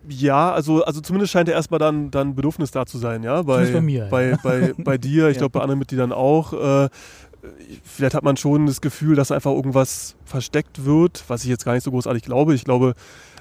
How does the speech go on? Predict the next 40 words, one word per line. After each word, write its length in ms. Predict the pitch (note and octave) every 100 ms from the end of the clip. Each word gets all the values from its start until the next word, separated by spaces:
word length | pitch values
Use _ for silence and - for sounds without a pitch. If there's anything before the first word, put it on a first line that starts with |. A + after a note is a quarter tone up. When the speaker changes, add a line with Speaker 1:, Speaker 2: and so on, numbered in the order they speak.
| _ -
Speaker 1:
äh, 200 | - A2+
der 180 | - B2
Gedanke 320 | C3 C3 C#3
ist 80 | C3
eher, 480 | C3 B2 C3 - -
äh, 160 | - B2
dann 480 | B2 B2+ B2 A#2+ -
beim 160 | B2+
Präsidium, 480 | B2+ A#2+ B2 B2+ B2
wenn 80 | B2
man's 180 | B2+ -
nicht, 140 | B2+ -
wenn 140 | B2
wir 80 | B2+
es 80 | B2
nicht 120 | B2+
offenlegen 380 | C3 B2 B2 A#2+
müssen, 220 | C3 D3
dann 100 | A#2+
machen 160 | B2+ F#3
wir 40 |
es 80 | E3
auch 160 | D#3+ D#3+
nicht. 180 | F3
Wer 140 | D3 B2
weiß, 180 | C3 C3
was, 120 | A#2+
was 120 | B2+
am 80 | B2
Ende 300 | B2+ B2+ B2+
Negatives 520 | A#2+ B2+ B2 C3+ C3
noch 100 | C3
bei 120 | A#2 A#2+
rauskommt. 520 | B2+ C#3+ D#3 D#3+ -
Äh, 280 | - C3 C3+ - - - C3+
ne? 160 | C#3
Also 160 | C#3+ A#2+
mal 120 | B2
dieses 200 | B2 B2
klassische 640 | - B2+ C3+ - B2+ B2